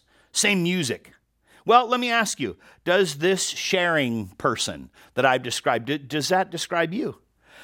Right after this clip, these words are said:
Are you one of those people who doesn't need a church building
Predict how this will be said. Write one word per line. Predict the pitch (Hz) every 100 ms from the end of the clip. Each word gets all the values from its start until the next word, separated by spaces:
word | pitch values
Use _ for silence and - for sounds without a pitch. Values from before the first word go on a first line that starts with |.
| -
Are | 147
you | 196
one | 247 294
of |
those | 262 202
people | - 202 190
who | 180
doesn't | 170 175 175
need | 160 170 156
a |
church | - - 165 - 95
building | 139 135 139 165 180